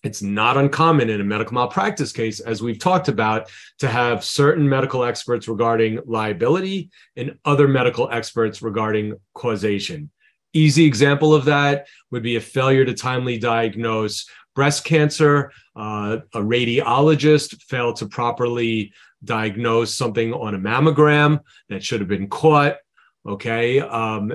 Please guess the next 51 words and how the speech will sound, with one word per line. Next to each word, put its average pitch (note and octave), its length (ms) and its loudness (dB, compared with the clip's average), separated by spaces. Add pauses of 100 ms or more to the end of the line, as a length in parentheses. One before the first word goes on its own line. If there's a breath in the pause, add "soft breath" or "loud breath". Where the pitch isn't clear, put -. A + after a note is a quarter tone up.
so - 180 -6
you're A#2 160 0
gonna A#2+ 180 2
have A#2 160 0
a A#2 40 0
radiology A#2+ 840 2
expert A2 680 -2 (640)
talk A2+ 260 -4
about G#2+ 260 -4
the G#2+ 80 -6
departures A2+ 680 -2
regarding G#2+ 360 -2
liability, A#2 840 2 (360 soft breath)
but D3 100 2
then F#3 180 2
you're G3 120 4
gonna E3 160 4
need D#3+ 180 2
a C#3+ 80 2
different F3 420 -2
expert, B2+ 460 -6
an A#2+ 80 -8
oncologist, A#2 920 2
to G#2+ 100 -12
talk A#2 300 -2
about, A2 440 0 (320 loud breath)
well, C3+ 560 2
would A#2+ 160 -6
the G#2 80 -8
treatment C#3 380 -2
have A2+ 100 -4
been G#2+ 140 -2
the G2 100 -6
same C#3+ 320 0
if D#3+ 100 -2
they D#3 120 0
caught F3 260 0
it F3+ 100 -2
earlier? F#3+ 640 -2 (200 loud breath)
Would G2+ 160 -14
the F2 80 -16
damages C#3+ 520 0
have D#3 100 -2
been E3 140 0
the E3+ 80 0
same? E3 420 0
Would A#2+ 120 -4
they B2 80 -2
have A#2+ 100 -4
been C3+ 180 -6
different? G#2+ 420 -4